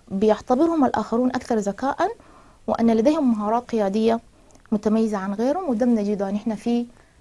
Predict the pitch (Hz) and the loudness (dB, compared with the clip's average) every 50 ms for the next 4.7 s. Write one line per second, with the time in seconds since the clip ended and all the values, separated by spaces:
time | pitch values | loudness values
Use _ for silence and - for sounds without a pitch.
0 | - - 190 196 - 262 262 247 220 185 196 196 - - 190 - - - 220 208 | -10 -8 -8 -4 -2 -2 -2 -2 -2 -6 -8 -10 -6 -8 -8 -8 -6 -4 -2 0
1 | 202 220 233 240 247 240 - - - - 226 220 214 220 226 220 226 214 196 214 | 2 2 2 2 0 -2 -6 -16 -8 -4 -2 -2 0 0 -2 -2 -4 -4 -6 -6
2 | 214 208 190 190 190 196 - - 190 - - - 175 180 202 233 202 - _ _ | -6 -4 -8 -8 -8 -10 -14 -14 -14 -12 -12 -10 -10 -10 -12 -14 -14 -20 _ _
3 | _ - - - - - - - 262 277 269 247 247 214 226 254 254 - - 240 | _ -20 -20 -20 -20 -20 -8 0 4 4 6 6 4 2 2 -2 -2 0 4 4
4 | 247 240 240 - 294 226 226 302 349 427 427 - - 466 | 4 4 6 6 4 6 8 8 8 8 6 6 4 2